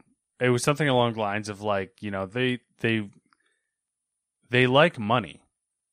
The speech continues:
And what, like, game developer or company do you know of,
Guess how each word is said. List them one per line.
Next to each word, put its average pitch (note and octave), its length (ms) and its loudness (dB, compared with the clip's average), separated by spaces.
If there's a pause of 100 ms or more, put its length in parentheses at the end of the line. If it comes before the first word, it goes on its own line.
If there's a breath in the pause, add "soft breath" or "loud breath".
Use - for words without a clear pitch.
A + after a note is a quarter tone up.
(120)
And G#2+ 220 -8
what, D#3+ 240 0 (260)
like, B2 380 -2 (200)
game B2 220 2
developer A2+ 420 2
or G2+ 120 -2
company A2 440 -6
do G2 140 -10
you B2 160 -2
know A2 300 0
of, F2 340 -6